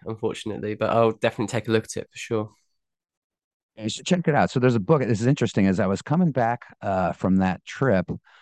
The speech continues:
Speaker 2: I was in the San Diego airport and I was looking for something to read on the airplane. And I saw this book by Michael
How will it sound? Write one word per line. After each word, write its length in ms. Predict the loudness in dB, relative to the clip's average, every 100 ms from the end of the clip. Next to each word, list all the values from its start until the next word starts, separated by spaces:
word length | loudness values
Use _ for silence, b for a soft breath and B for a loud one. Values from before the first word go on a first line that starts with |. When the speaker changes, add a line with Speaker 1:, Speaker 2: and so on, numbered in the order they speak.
| b
Speaker 2:
I 80 | 0
was 100 | 2
in 100 | 4
the 80 | 2
San 260 | 0 0
Diego 380 | 2 2 2 2
airport 640 | 0 0 _ -6 -6 -6 -12 _ -6
and 500 | -2 0 0 -2 -2
I 120 | -2
was 140 | 0
looking 220 | 0 2
for 80 | 0
something 340 | 0 0 2 0
to 60 |
read 320 | 2 2 4
on 140 | 2 0
the 100 | 0
airplane. 400 | 0 -2 -6 -4
And 100 | -2
I 80 | -2
saw 240 | -2 0
this 160 | -2 -2
book 200 | -4 -2
by 140 | -4
Michael 380 | -2 -2 -4 -8